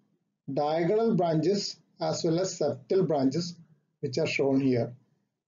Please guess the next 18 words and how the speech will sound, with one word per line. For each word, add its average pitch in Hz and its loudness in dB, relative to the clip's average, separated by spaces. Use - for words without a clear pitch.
You 226 2
can 240 4
see 240 0
a 240 2
narrowing 208 2
of - -2
the 208 0
vessel 180 0
just 190 0
before 196 2
the 226 0
diagonal 170 2
branch 170 -2
and 208 2
after 175 0
the 180 4
diagonal 147 2
branch. 123 0